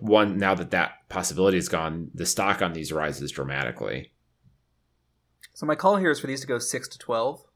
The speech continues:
Speaker 2: which I think is gonna be easy breezy. And it's important so long as, I mean, all you gotta do is look at the top ten spells in Pioneer right now. Nine and ten is Teferi and Oko, respectively. Mystical Dispute comes in at eight to fight both of them.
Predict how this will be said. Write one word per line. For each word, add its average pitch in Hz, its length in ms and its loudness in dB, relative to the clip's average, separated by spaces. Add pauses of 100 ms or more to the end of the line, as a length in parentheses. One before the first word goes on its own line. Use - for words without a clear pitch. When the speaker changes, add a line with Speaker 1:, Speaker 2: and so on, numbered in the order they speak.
(180)
Speaker 2:
which 123 120 -16
I 120 60 -10
think 117 120 -10
is 113 100 -16
gonna 117 120 -14
be 113 160 -14
easy 113 160 -14
breezy. 113 460 -12 (580)
And 135 540 -2 (640)
it's 135 160 -6
important 160 480 0
so 151 140 -4
long 139 320 -2
as, 127 160 -2
I - 100 -4
mean, 156 80 -4
all 135 100 4
you 165 60 2
gotta 214 140 0
do 156 60 -4
is 147 100 -6
look 151 80 -2
at - 60 -16
the - 60 -12
top 131 280 2
ten 120 180 -6
spells 120 480 -2
in 117 100 -12
Pioneer 117 420 -4
right 113 200 -8
now. - 280 -14 (400)
Nine 147 260 6
and 143 120 -2
ten 139 380 -2
is 113 160 -8
Teferi 127 420 -2
and 117 100 -8
Oko, 113 600 -4
respectively. 110 800 -6
Mystical 127 300 -6
Dispute 120 360 -12
comes 117 200 -8
in 117 80 -6
at 113 160 -12
eight 113 300 -12
to 123 80 -14
fight 113 220 -4
both 117 220 -8
of 110 80 -20
them. 107 140 -20